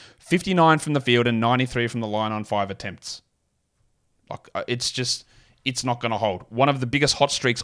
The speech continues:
of all time. I don't even need to stake anything on this because this is just very clearly going to fall. But some people do not look into how it comes.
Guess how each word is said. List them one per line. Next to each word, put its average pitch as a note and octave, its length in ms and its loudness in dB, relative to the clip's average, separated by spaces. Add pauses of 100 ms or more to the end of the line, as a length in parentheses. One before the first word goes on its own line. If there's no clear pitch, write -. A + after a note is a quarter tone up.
of C3+ 120 6
all B2 200 0
time. G3 340 0 (400)
I D3+ 80 8
don't E3 140 4
even C3+ 200 2
need C3 220 0
to A#2 340 -4 (140)
stake - 420 -2
anything C3 360 -4
on G#2 80 -6
this G2 120 -8
because A#2 240 -8
this C3 160 -4
is A2+ 120 -6
just A2+ 260 -8
very A#2+ 320 -2
clearly A2+ 340 -6
going G#2+ 180 -4
to G#2+ 60 -6
fall. C#3+ 160 -4
But D#3 380 0 (300)
some G#3 300 2
people F3 480 2 (160)
do C3+ 140 -4
not E3+ 200 2
look C#3+ 200 -6
into C3 580 0
how B2 220 4
it A#2+ 80 -4
comes. - 380 -8